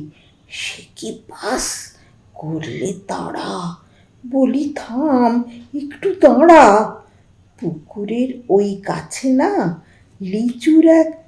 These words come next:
গাছ আছে না, কোথা না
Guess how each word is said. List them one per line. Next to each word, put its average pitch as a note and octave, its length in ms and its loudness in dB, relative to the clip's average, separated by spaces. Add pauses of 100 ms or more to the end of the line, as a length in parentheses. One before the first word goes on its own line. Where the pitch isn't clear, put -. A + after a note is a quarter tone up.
(260)
গাছ D#4 400 4
আছে F#4 400 2
না, G#3+ 420 2 (560)
কোথা E3+ 460 -4
না D#3 520 -4